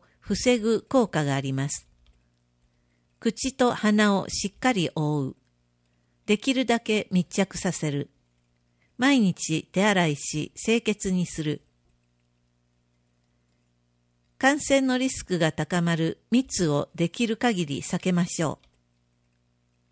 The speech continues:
ご自身の感染リスクを下げるだけでなく、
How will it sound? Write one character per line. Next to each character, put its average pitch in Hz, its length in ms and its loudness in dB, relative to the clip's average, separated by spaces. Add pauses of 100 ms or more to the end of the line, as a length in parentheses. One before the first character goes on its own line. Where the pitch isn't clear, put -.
(280)
ご 214 100 2
自 262 140 0
身 185 300 0
の 156 260 -2
感 226 220 2
染 214 280 0
リ 202 100 0
ス - 120 -6
ク - 160 -4
を 143 140 0
下 185 200 -4
げ 226 120 2
る 185 120 0
だ 151 100 -2
け 185 140 -4
で 151 120 -2
な 147 140 -4
く、 - 280 -8